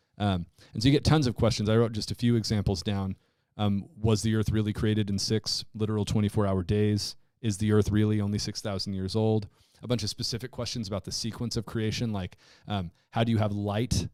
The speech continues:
How do you have day and night and stuff like that before the sun has even been created on day four? Um, and then other things like that, you know, that,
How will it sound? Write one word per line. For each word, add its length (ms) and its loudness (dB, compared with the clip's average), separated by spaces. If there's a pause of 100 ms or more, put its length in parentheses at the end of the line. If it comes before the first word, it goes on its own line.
How 120 -4
do 60 0
you 80 4
have 160 0 (260)
day 280 0
and 160 -4
night 280 -4
and 100 -4
stuff 200 -2
like 140 -2
that 240 -2
before 280 -2
the 80 -6
sun 400 -2
has 160 0
even 220 2
been 320 4 (380)
created 500 6
on 140 6
day 160 2
four? 480 2 (200)
Um, 200 -2
and 120 2
then 100 4
other 200 6
things 280 -2
like 200 -4
that, 160 -4
you 60 -4
know, 120 -2
that, 120 -6